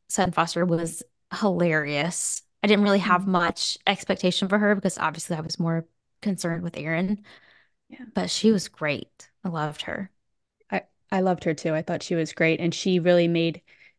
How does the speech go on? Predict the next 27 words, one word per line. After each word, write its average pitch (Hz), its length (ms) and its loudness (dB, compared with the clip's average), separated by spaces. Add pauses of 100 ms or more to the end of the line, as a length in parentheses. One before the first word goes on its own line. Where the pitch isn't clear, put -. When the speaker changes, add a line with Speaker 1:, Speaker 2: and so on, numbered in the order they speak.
Speaker 2:
she - 160 0
was, 196 120 6
like, 190 140 4
such - 200 0
a 175 60 2
surprise 165 500 0
for 170 100 -2
me 165 120 4
with 160 160 -2
how 170 140 -2
much 160 340 -2 (140)
I 170 120 -2
laughed 151 560 -4 (180)
during 156 300 2
the 143 80 4
show. 262 80 8
Speaker 1:
Yes. 240 540 2 (640)
Speaker 2:
Yes. - 320 -6
Speaker 1:
Yeah, 233 280 4 (120)
I 220 180 6
felt 233 160 2
like 233 120 4
I 233 80 4
was 208 160 0
laughing 190 500 2
out - 220 0
loud 170 340 2